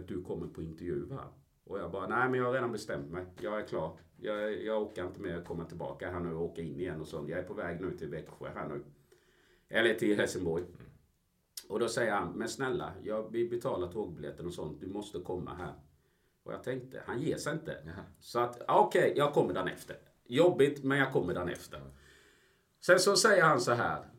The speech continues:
Speaker 1: "Nu är det så här. Du ska få, vi har ett lag som passar dig utmärkt. Vi vill att du tar över det. Gör du det bra så får du fastanställd.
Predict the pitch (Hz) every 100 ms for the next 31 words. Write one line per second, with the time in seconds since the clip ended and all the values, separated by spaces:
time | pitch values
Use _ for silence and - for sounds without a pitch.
0 | - _ 135 160 151 135 135 127 98 117
1 | 120 - _ _ _ 110 117 - 120 123
2 | 123 123 131 139 123 127 123 95 117 95
3 | 113 - 90 92 85 - 110 107 - 76
4 | 71 - - - _ _ _ _ _ -
5 | 107 123 104 - 101 - 98 82 98 92
6 | 95 - 90 117 120 120 120 107 90 104
7 | 82 85 - 101 - 101 80 - 98 -
8 | - 69 - - 76